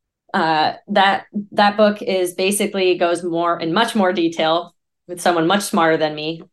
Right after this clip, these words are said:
um, a psychiatrist who talks about basically how trauma affects physically the body and the mind, right? So we'll go into a lot of detail about that.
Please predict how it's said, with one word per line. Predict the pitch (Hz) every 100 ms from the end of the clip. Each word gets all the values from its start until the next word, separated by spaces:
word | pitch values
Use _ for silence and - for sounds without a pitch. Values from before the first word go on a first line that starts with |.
| _
um, | 170 165 156
a | 151
psychiatrist | - 180 175 175 175 - 165 165 - 208
who | 175 165 160 160
talks | 165 170 160 -
about | 165 151 151 -
basically | 170 165 165 165 160
how | 160
trauma | 156 - 147 165 180 208
affects | 208 202 156 165 - -
physically | - 214 185 170 156 160 156
the |
body | 170 160 160
and | 156
the | 151
mind, | 147 - - -
right? | 160 165 -
So | 170
we'll | 165
go | 165 160
into | 160 156
a |
lot | 151 151 156
of | -
detail | 160 151 151 139
about | 143 147 147
that. | 147 147